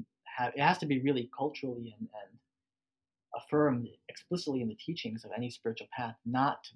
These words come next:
become, not to fall for the cult of personality trap. And it's so funny 'cause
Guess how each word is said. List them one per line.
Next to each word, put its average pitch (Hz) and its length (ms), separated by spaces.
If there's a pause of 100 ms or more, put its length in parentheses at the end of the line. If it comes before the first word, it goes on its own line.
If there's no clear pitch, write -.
(120)
become, 117 540
not 139 200
to 120 100
fall 131 360
for - 80
the 113 160
cult 120 180
of 117 100
personality 113 680
trap. 123 240 (800)
And 123 180
it's 135 140
so 190 120
funny 175 220
'cause 123 140